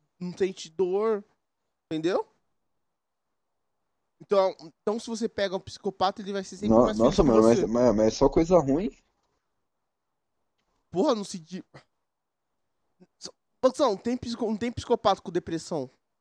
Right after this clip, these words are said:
Speaker 1: Na série, pelo menos, não tinha. Matei aí, cara. Simples assim. Psicopata, você não vê psicopata. Todo,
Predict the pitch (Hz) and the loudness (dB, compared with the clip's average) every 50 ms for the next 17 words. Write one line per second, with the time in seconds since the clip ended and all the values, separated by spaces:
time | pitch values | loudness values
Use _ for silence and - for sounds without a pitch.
0 | _ _ _ _ _ _ _ _ _ _ _ _ _ _ _ _ _ _ _ _ | _ _ _ _ _ _ _ _ _ _ _ _ _ _ _ _ _ _ _ _
1 | _ _ _ _ _ - - - 359 - 151 311 - - - 175 180 339 254 - | _ _ _ _ _ -16 -8 -8 -4 0 0 0 2 4 4 4 4 2 2 0
2 | 214 214 208 196 190 196 202 196 214 262 302 - - 339 254 196 156 147 156 175 | 0 0 2 2 2 2 2 0 -2 -4 -4 -6 -6 -6 -4 -4 -4 -4 -4 -4
3 | 214 - - 302 277 339 453 427 330 233 208 - _ 160 131 131 - _ _ _ | -4 -4 -6 -6 -6 -4 -4 -4 -4 -4 -6 -10 _ -14 -14 -14 -16 _ _ _
4 | _ _ _ _ _ _ _ _ _ _ _ _ _ _ _ _ 170 175 202 208 | _ _ _ _ _ _ _ _ _ _ _ _ _ _ _ _ -10 -10 -8 -8
5 | - 233 226 240 247 247 - - 196 170 170 - _ _ _ - - - - _ | -8 -6 -4 -4 -4 -4 -6 -8 -8 -8 -10 -10 _ _ _ -20 -20 -20 -20 _
6 | _ _ _ _ _ _ - - - - - 196 190 - 190 147 - - - 196 | _ _ _ _ _ _ -18 -16 -12 0 2 2 2 4 2 0 0 -2 -6 -6
7 | 190 196 196 180 196 202 - - - - 208 196 - 175 160 170 - 180 156 151 | -6 -4 -2 -2 -4 -4 -6 -8 -6 -4 -4 -2 0 -2 -2 -2 -2 -2 0 0
8 | 151 147 143 139 139 135 127 120 117 110 90 - - _ _ _ _ _ _ _ | 0 0 0 0 0 0 -2 -2 -4 -6 -8 -10 -14 _ _ _ _ _ _ _
9 | _ _ - 196 196 226 | _ _ -4 -2 -2 -2